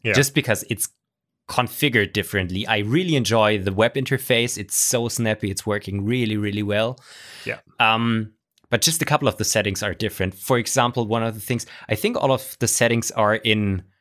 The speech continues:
Speaker 2: for example, for the speeds are in millimeters per minute instead of millimeters per second, w-, which
Speaker 1: Mm,
Speaker 2: the Marlin
Speaker 1: possibly.
Speaker 2: uses.
Speaker 1: Yeah, I think the millimeters per
Speaker 2: Uh,
Speaker 1: minute is, is from the C N C world, while, uh,
Speaker 2: uh.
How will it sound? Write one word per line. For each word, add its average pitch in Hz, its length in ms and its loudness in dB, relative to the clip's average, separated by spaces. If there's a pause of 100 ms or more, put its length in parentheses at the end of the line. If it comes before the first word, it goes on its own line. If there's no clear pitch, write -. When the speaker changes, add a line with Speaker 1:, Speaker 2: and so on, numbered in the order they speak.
(280)
Speaker 2:
for - 80 -2
example, 104 300 0
for 107 120 0
the 101 80 0
speeds 123 600 -2
are 107 220 4
in 101 500 0
millimeters 120 560 2
per - 260 -2
minute 123 420 2
instead 110 440 0
of 101 160 -2
millimeters 110 480 0
per - 160 -4
second, 123 420 0
w-, 120 200 -6 (140)
which 117 520 -2
Speaker 1:
Mm, 104 120 -12
Speaker 2:
the - 140 0
Marlin 101 280 0 (100)
Speaker 1:
possibly. 139 80 0
Speaker 2:
uses. 151 380 -4 (100)
Speaker 1:
Yeah, 104 340 -4
I 107 80 -2
think 139 220 -2
the 135 40 -2
millimeters 131 360 0
per 117 100 -4
Speaker 2:
Uh, 117 60 -2
Speaker 1:
minute 110 180 -2
is, 107 200 -4
is 113 280 -4
from 110 220 -4
the 101 60 -4
C 120 200 0
N 101 100 -4
C 117 200 -2
world, 98 400 -4
while, 95 280 -4
uh, 98 60 -4
Speaker 2:
uh. 95 240 -4